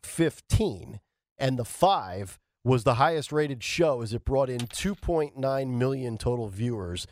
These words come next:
in the main demo. Jesse Waters came in second with two point five million viewers,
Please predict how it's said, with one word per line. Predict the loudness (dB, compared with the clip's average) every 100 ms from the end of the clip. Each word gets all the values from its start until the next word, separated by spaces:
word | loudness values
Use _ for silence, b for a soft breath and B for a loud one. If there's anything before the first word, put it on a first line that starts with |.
| b b b
in | 2
the | 2
main | 2 0 0
demo. | 2 2 2 -6 -10 -16 _ _
Jesse | 2 6 6 2
Waters | -2 2 2 2 -6
came | 0 0 2
in | -2
second | -2 -2 -2 -2 -4 -8 -10 _ _ _
with | 0 0
two | 2 2
point | 4 2 0
five | 0 0 2 0
million | 0 -2 -4
viewers, | -6 -6 -6 -6 -6 -8